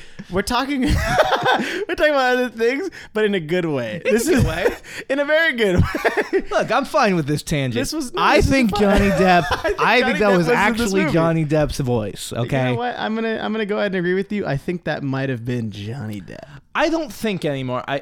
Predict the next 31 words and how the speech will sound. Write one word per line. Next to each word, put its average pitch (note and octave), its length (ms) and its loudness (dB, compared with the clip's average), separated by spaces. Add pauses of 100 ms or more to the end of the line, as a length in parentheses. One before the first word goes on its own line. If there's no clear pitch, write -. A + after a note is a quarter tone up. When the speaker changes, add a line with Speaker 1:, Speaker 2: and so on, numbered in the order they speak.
Speaker 2:
it F3 160 -2
is. A#2 560 -4
Speaker 1:
<laughs> - 0 -
Speaker 2:
It, F4 120 4 (580)
it F#3 300 0
Speaker 1:
It F3+ 200 0
Speaker 2:
is E3 220 2
Speaker 1:
is. D3+ 80 0
Speaker 2:
Johnny B2+ 340 -4
Depp. G#2+ 280 -6
If B2+ 120 -6
you F#3 80 -6
guys G#3 260 2
want F#3 320 0
the E3 160 0
newest E3+ 720 -2
Johnny E3+ 380 0
Depp D3+ 260 -2
<laughs> - 320 0
movie. A#3 300 2
Speaker 1:
The E3+ 240 -2
new F3 280 2
Johnny F3+ 400 0
Depp D#3 320 0
movie, D3 420 -4
yes. C#3 300 -4 (580)
Yeah, C#3+ 340 -2 (180)
Constable, A3 600 -2 (880)
I - 200 -8
thought C4 340 -2 (140)
she, D#4 340 0